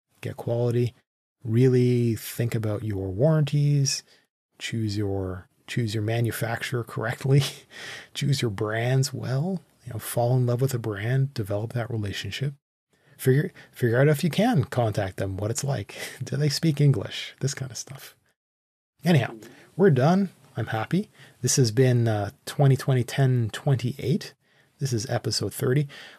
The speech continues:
Hopefully, um, we're gonna get episode twenty-nine up tomorrow. That's our plan for doing this kind of stuff. But maybe what we should do is just have, like, the rest of our clips, Minion put the, the rest of our clips and stuff up tomorrow,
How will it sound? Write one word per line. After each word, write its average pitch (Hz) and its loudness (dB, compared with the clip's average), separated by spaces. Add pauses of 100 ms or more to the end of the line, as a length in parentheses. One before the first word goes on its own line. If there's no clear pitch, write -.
Hopefully, 170 4
um, 117 -2
we're 131 4
gonna 139 6
get 120 2
episode 120 -2
twenty-nine 117 -2
up 123 -4 (240)
tomorrow. 127 2
That's 143 2
our 147 0
plan 123 0
for 107 -4
doing 107 -4
this 120 -4
kind 131 0
of 123 -2
stuff. - -4 (280)
But 143 6
maybe 208 6
what 175 0
we 147 2
should 135 -2
do 143 2
is 139 4
just - -4
have, 139 0
like, 123 -4 (300)
the 113 -2
rest 123 0
of 147 2
our 151 2
clips, - -6
Minion 131 6
put 139 -4
the, 110 -4
the 107 -6
rest 104 -8
of 104 -12
our 107 -4
clips - -10
and 110 -6
stuff - -8
up 104 -8
tomorrow, 113 -4